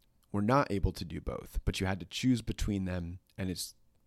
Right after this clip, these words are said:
falling on your responsibility to sort of think through this, like, like the client who came to us. Um, here's what I would say. And I'm not gonna, obviously, it differs company to company and situation by situation. I think,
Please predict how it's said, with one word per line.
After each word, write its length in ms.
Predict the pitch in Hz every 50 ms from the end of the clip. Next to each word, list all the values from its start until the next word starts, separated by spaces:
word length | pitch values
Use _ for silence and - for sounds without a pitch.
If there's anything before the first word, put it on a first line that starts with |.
| -
falling 340 | - - 117 110 107 110 104
on 80 | 101 98
your 140 | 95 95 98
responsibility 800 | 95 - - 95 92 90 - - 87 - 98 90 90 90 92 90
to 180 | 90 - -
sort 160 | - - 95
of 60 | - -
think 200 | - 101 95 -
through 140 | 95 90
this, 220 | 82 87 82 - -
like, 220 | 90 90 - - -
like 180 | - - 90 -
the 60 | 95 -
client 320 | - 95 95 92 69 -
who 80 | 92 90
came 200 | - 95 90 92
to 140 | - -
us. 220 | 101 95 - - - - - - - - - - - - - - - - - - _ -
Um, 500 | 107 104 104 101 95 95 90 92 95 101 - _ _ _ _ _ _ _ _ _ _ _ _ _ -
here's 240 | - 156 151 131 127
what 80 | 120
I 80 | 104 98
would 100 | 98 -
say. 220 | - - - - - _ _ _ _ - - _ -
And 260 | - 104 107 101 - - -
I'm 80 | 110 110
not 140 | 113 113 107
gonna, 220 | 113 101 95 90 - - - -
obviously, 460 | - 98 95 101 - - 95 90 92 - _ -
it 120 | - - - _ _ _ _ -
differs 300 | 98 95 - 101 90 -
company 320 | - 98 90 - 92 87
to 80 | 90 92
company 400 | - - 107 104 98 101 98 95
and 180 | 95 98 90 - _ _ _ _ -
situation 500 | - - 92 - - 95 87 - - 87
by 60 | 82
situation. 540 | - - 82 - - 98 - - - - - - _ _ - - - - - - - - - - - - - - _ _ _ _ _ _ _ _ _ _ _ _ _ _ _ _ _ - _ -
I 180 | 104 123 135 151
think, 560 | - - 180 170 92 85 95 - - -